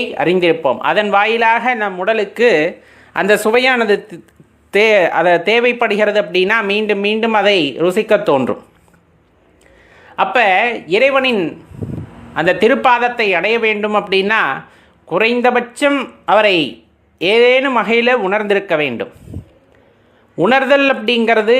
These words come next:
இயற்கையா சில விஷயத்துல அவங்க கர்மத்தின் அடிப்படையில சின்ன வயசுலேயே சில பேருக்கு நடக்கிறது.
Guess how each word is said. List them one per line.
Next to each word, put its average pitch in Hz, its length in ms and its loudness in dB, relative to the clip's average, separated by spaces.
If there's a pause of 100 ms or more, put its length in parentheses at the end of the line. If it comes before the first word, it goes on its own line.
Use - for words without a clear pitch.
இயற்கையா 226 600 0
சில 202 320 -2
விஷயத்துல 208 600 0
அவங்க 202 280 0
கர்மத்தின் 202 540 -2
அடிப்படையில 180 580 0 (180)
சின்ன 196 280 -2
வயசுலேயே 185 520 0
சில 170 220 2
பேருக்கு 170 360 -2
நடக்கிறது. 143 560 -2